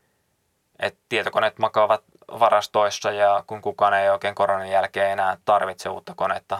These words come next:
vähän aikaa, ja näin myöskään komponentteja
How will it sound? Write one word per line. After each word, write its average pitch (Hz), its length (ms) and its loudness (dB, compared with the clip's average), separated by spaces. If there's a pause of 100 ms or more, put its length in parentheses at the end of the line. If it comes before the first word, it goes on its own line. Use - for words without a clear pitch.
vähän 92 280 -4
aikaa, - 420 -4
ja - 180 -6 (420)
näin 98 240 -2
myöskään 101 420 -4
komponentteja 95 760 -4